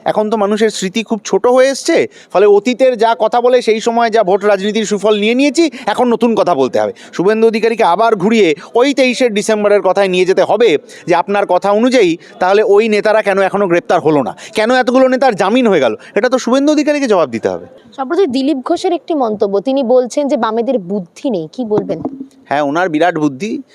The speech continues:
Speaker 1: গরুর দুধে সোনা খুঁজে পাওয়ার মতো বুদ্ধি যে মানুষের থাকতে পারে, সেটা তো পশ্চিমবঙ্গের গর্ব হওয়ার মতো ওনার একাই আর কি।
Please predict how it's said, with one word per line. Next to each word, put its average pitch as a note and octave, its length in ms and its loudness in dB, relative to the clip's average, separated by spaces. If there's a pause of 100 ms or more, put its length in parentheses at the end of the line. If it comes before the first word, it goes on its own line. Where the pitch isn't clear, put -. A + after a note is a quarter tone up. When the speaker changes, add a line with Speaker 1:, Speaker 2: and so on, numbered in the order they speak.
(280)
Speaker 1:
গরুর C#3+ 260 2
দুধে D3+ 240 0
সোনা E3 300 -2
খুঁজে D#3+ 240 -2
পাওয়ার F3+ 280 2
মতো F3+ 220 0
বুদ্ধি D3 340 -2
যে E3+ 120 0
মানুষের E3 320 0
থাকতে - 340 -4
পারে, E3+ 280 0 (300)
সেটা F3 240 -2
তো F3+ 60 0
পশ্চিমবঙ্গের F#3 680 -2
গর্ব D#3+ 280 2
হওয়ার F3 240 2
মতো F#3 200 -2
ওনার E3+ 200 0
একাই C#3+ 380 2
আর F#2 100 -2
কি। - 100 -20